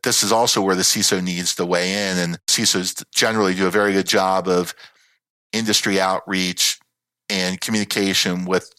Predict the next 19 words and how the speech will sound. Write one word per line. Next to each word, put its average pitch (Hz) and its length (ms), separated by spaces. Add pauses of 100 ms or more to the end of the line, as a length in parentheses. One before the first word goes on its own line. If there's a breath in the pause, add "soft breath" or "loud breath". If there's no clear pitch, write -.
(120)
the 80 320
manufacturers 101 760
of - 80
software, 90 840 (540 loud breath)
P 113 140
Cs 95 360
and 92 100
other 104 200
kind 85 180
of 82 80
things, 82 240
servers 107 440
and 90 100
the 82 60
like. 85 360 (360 loud breath)
And 98 320
we 107 160
can 98 200
bring 110 260